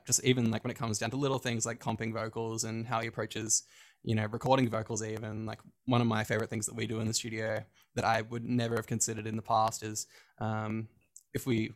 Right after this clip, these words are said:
we, we'll, like, split the song up into its parts and then we'll, you know, maybe approach this one line first or these two, first two couple lines first. And, um, one of my favorite <laughs> things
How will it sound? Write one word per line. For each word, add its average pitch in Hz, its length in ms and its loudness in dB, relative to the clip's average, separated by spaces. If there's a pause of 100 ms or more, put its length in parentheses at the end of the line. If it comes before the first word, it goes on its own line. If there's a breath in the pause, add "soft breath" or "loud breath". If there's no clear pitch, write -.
(280)
we, 117 120 -4 (320)
we'll, 127 180 6
like, 113 240 4
split - 400 0
the 120 100 -2
song 113 220 4
up 110 160 -4
into 117 140 -6
its - 120 -10
parts 131 380 4
and 113 120 0
then 110 140 -4
we'll, 113 160 -6 (200)
you 120 100 0
know, 113 140 -4
maybe 117 280 -4 (160)
approach 117 320 0
this - 360 2
one 123 240 6
line 110 220 2
first 110 380 0
or 107 240 -6
these 120 180 -2
two, 131 220 -2
first 120 200 2
two 120 80 -2
couple 113 240 -4
lines 110 240 -4
first. 113 340 -2
And, 110 220 -6 (400 soft breath)
um, 110 440 2 (720)
one 127 200 8
of 127 140 4
my 113 220 2
favorite 120 280 0
<laughs> 123 60 6
things 120 360 10